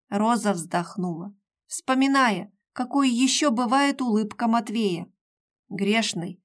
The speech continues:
раздевающей, провоцирующей и обещающей опуститься в стихию такой страсти, что при воспоминании – Роза невольно покраснела. Мимо стенда с преподавательским составом Роза проскочила,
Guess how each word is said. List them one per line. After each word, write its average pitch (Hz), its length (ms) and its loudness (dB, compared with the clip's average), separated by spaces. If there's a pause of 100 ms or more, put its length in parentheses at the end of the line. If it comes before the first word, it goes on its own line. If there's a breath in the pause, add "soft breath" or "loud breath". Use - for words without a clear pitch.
раздевающей, 214 1120 0 (200)
провоцирующей 247 1160 0 (120)
и 214 160 -4
обещающей 262 960 0 (140 loud breath)
опуститься 285 640 0
в 285 60 -4
стихию 262 600 0
такой 240 440 0
страсти, 233 720 -2 (180)
что - 220 -8
при 254 180 0
воспоминании – 247 1040 0 (160 soft breath)
Роза 262 400 2
невольно 254 460 2
покраснела. 240 880 -2 (720)
Мимо 233 420 4
стенда 254 540 0
с 254 100 -10
преподавательским 226 960 0
составом 233 800 0 (160)
Роза 285 380 4
проскочила, 226 920 0